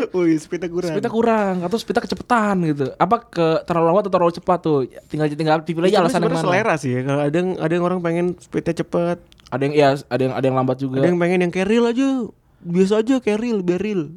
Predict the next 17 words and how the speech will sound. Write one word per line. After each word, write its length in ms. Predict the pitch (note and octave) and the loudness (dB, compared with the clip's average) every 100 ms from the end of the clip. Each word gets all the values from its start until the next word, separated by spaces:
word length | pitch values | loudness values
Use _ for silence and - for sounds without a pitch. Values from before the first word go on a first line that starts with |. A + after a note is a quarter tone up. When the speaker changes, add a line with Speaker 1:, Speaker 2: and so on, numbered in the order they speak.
| - _ | -20 _
Speaker 2:
Iya, 160 | - D3 | -8 -4
pad-, 140 | D3 | 0
padahal 300 | D3 D3+ B3 | 0 2 0
kita 120 | C#4 | 2
nggak 180 | A#3+ F3 | 2 4
tahu 80 | C4+ | 4
r-, 140 | G#3+ - | 2 0
Speaker 1:
Iya. 220 | F#3+ - | -6 -2
Speaker 2:
realnya 320 | F3 F#3 G#3+ | 2 4 4
kayak 160 | A#3 G3 | 2 -2
gimana. 300 | F3 G3+ F#3+ | 0 2 2
Speaker 1:
Iya 140 | F3+ F3 | 0 -4
kan? 120 | F#3+ - _ _ _ | -8 -16 _ _ _
Speaker 2:
Lagian 220 | F3 A#3+ | 0 4
juga 140 | C#4 E3+ | 4 4
aneh 380 | G3+ A#3 E3 D3 D3 | 2 2 2 0 -2
kan. 200 | F3 | 0